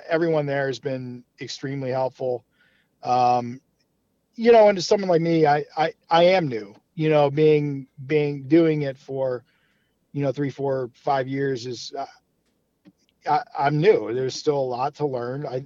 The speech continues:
I think you'll, you're always learning, especially if you, if you really love to target those fish, you know, because y-,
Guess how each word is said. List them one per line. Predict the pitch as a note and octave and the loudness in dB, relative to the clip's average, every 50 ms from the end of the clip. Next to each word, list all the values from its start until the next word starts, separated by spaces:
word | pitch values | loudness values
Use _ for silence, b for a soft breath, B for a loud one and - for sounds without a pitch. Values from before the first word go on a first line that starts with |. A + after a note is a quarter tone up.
| _ - C3+ | _ -14 -14
I | B2 | -10
think | A2+ C#3+ C3+ - | -10 -10 -10 -10
you'll, | C3 C3 B2+ A#2+ A#2 A#2 _ _ _ _ _ _ _ _ | -10 -8 -8 -8 -8 -10 _ _ _ _ _ _ _ _
you're | - D#3 C#3 C#3+ C#3+ | -10 -4 -4 0 2
always | D3 D#3+ F3 F3+ D3+ B2+ | 4 4 6 4 2 0
learning, | A#2+ A#2+ A#2+ B2+ C3 C3 | -2 -10 -10 -10 -10 -12
especially | B2 - - C#3 C#3 - - C#3+ C3+ | -14 -14 -12 -14 -14 -12 -10 -8 -10
if | B2+ - - | -10 -10 -12
you, | C#3 B2+ B2+ B2+ _ _ _ _ _ _ _ _ _ _ _ _ _ - | -12 -12 -12 -14 _ _ _ _ _ _ _ _ _ _ _ _ _ -20
if | - - D#3 | -18 -12 -12
you | D3+ C#3 | -10 -6
really | C#3 D3 D3 C3+ C3+ | 0 0 0 0 0
love | C3 C3+ C3 C3 B2+ - | -4 -4 -4 -4 -4 -6
to | C3+ A#2+ | -10 -8
target | - C3+ C3+ C3+ C3+ B2 | -6 -4 -4 -4 -4 -6
those | C3+ B2+ A#2 - | -6 -8 -8 -8
fish, | - C3+ C#3 C#3 C3+ B2 A2+ - - - _ _ _ _ _ _ _ _ _ _ _ _ _ _ _ _ _ _ _ _ _ _ _ _ _ _ - | -10 -8 -6 -4 -4 -4 -6 -8 -18 -20 _ _ _ _ _ _ _ _ _ _ _ _ _ _ _ _ _ _ _ _ _ _ _ _ _ _ -8
you | - D#3 D3+ | -2 0 0
know, | D3 C#3 C#3 | 2 2 0
because | C#3 C#3+ - D3 - - - - - _ _ _ _ _ _ _ _ _ _ _ _ _ _ _ _ _ _ _ _ _ _ _ _ _ - | 0 0 0 0 0 0 -4 -14 -16 _ _ _ _ _ _ _ _ _ _ _ _ _ _ _ _ _ _ _ _ _ _ _ _ _ -16
y-, | F#3 F3+ | -16 -16